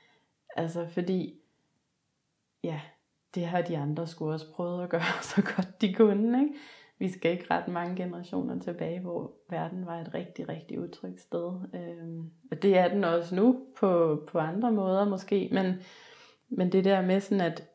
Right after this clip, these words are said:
alle de prægninger er jo, er jo med, og nogle af dem er mis-, øh, afstemt i forhold til, til vores virkelighed.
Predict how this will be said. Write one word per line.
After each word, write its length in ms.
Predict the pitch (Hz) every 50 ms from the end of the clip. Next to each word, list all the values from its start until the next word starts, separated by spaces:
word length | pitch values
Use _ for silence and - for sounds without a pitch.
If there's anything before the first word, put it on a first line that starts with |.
| _ _ _ _ _
alle 240 | - 180 185 208 226
de 120 | 220 247 214
prægninger 600 | - - - 185 185 190 196 214 214 208 190 175
er 140 | 170 160
jo, 380 | 156 156 156 156 151 156 156 - - _ _ _ -
er 80 | 185 175
jo 160 | 170 165 160
med, 320 | 160 160 156 165 185 208 220 - - - -
og 120 | - 180 180
nogle 340 | 180 180 202 214 220 202
af 80 | 175 175 -
dem 140 | 208 208 196 -
er 80 | 185 185 185
mis-, 580 | 214 254 277 269 - - - - - _ - 185
øh, 560 | 185 180 170 170 165 165 165 156 160 156 151 151 - - _ - - - -
afstemt 560 | 185 175 165 160 - - - 185 - - -
i 100 | 160 180
forhold 440 | - - 180 175 185 180 156 - -
til, 240 | - - 185 175 160 - - _ _ _ _ _ _ _ -
til 140 | - 202
vores 320 | 185 180 180 185 185 - 202
virkelighed. 480 | 202 226 - - 277 247 - 170 147